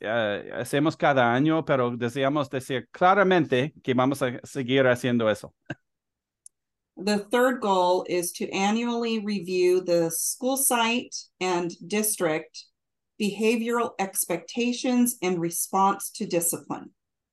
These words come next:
Speaker 1: Pues la tercera meta es revisar anualmente las, um, expectativas y, y de, de las escuelas y del distrito escolar para disciplina y, y se van a,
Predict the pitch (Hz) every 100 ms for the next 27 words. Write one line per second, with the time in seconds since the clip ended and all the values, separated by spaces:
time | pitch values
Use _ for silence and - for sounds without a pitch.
0 | _ _ _ _ _ _ _ - 143 135
1 | - 135 135 147 214 220 139 120 - 135
2 | 156 - 131 127 127 156 165 170 - 135
3 | 175 175 139 117 101 110 110 131 _ _
4 | _ 113 123 123 120 - 117 113 107 120
5 | 131 - 160 - 196 - 160 135 131 165
6 | - - - 123 120 113 113 110 120 113
7 | 110 110 120 110 113 117 113 - 139 151
8 | 160 123 113 110 143 143 185 - 135 123
9 | 139 135 113 110 120 151 151 135 120 120
10 | - 117 117 - 120 120 123 120 127 127
11 | 110